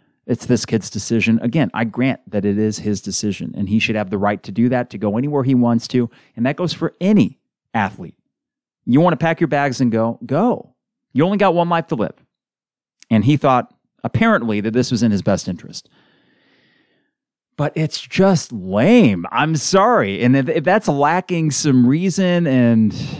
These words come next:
you know, logic behind that argument, I get it. I just think it's a lame move. It is so anticlimactic.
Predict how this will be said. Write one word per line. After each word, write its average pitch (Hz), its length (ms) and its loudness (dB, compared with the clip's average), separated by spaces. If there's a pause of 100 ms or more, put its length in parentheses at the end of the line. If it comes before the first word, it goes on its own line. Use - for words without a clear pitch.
(140)
you 117 160 -2
know, 98 220 -2
logic 156 640 0
behind 139 320 2
that 127 140 2
argument, 127 420 0
I 120 140 -4
get 131 280 0
it. 98 200 0
I 143 160 -2
just 135 320 0
think 135 180 -6
it's 120 160 -8
a 117 60 -4
lame 123 720 2
move. 92 480 0 (580)
It 131 100 2
is 110 140 0
so 143 540 0
anticlimactic. 110 1040 0